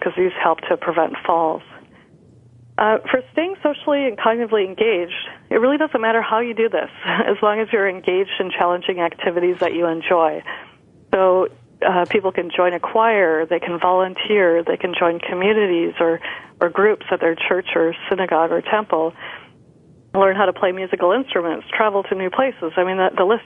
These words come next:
is virtually endless of ways that you can stay cognitively and socially engaged. Um, but also building into your life healthy memory practices, so good, good memory health, if you will, or hygiene. Uh, and,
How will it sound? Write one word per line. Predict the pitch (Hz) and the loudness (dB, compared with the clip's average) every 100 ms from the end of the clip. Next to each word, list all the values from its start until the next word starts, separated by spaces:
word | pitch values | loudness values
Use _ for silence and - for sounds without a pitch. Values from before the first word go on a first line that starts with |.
| 185 | -4
is | 165 - 180 | -4 -8 0
virtually | 202 214 - 175 160 | 0 2 2 2 2
endless | 180 185 170 160 - | 0 2 2 0 -2
of | 170 | -2
ways | 170 170 170 | 2 0 0
that | 180 | -2
you | 165 | -2
can | 175 175 165 - - - - - - | -2 -4 -4 -12 -16 -18 -20 -14 0
stay | 180 175 | 2 2
cognitively | - 180 170 165 165 156 165 165 | 2 0 0 -2 2 2 0 -2
and | 180 170 - | -2 -2 -2
socially | 170 - 170 165 | -2 0 2 2
engaged. | 165 170 165 165 - - - - - - _ - - - - - | 0 0 0 -2 -6 -8 -12 -18 -20 -20 _ -20 -20 -20 -20 -6
Um, | 208 202 202 | 0 0 0
but | 247 | 0
also | 285 302 285 247 226 - - - 196 | -2 -2 -2 0 -2 -6 -16 -12 -2
building | 226 240 240 | 0 0 -4
into | 220 - | -6 -2
your | 208 180 | 2 2
life | 175 185 - - - - | 2 0 -2 -10 -6 0
healthy | 196 - 196 185 | 0 0 -4 0
memory | 185 190 | -2 -2
practices, | 196 165 151 - - 156 156 - | 0 0 0 -4 -6 -2 -2 0
so | 175 | -4
good, | 165 180 180 185 - _ | 0 0 -2 -16 -20 _
good | 196 | -4
memory | 185 175 185 185 | 0 0 0 0
health, | 170 156 - 165 | 2 0 0 -4
if | - | 0
you | 165 | 2
will, | 156 160 | 4 4
or | 165 | 0
hygiene. | - 165 165 180 170 160 - - - - - | 0 0 2 0 -2 -4 -10 -10 -12 -14 -2
Uh, | 190 185 175 170 - | 2 4 2 0 0
and, | 190 185 185 | 2 2 0